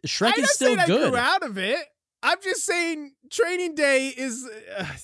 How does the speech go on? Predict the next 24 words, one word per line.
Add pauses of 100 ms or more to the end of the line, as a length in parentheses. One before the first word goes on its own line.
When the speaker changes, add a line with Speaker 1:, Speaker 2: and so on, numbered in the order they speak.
Speaker 2:
never,
you
know
what?
Listen,
I
like
Shrek.
I'm
not
gonna
Speaker 1:
Training
Speaker 2:
give
you
Speaker 1:
Day
Speaker 2:
a
hard
Speaker 1:
is
Speaker 2:
time.
Speaker 1:
not
nearly
as
rewatchable
as,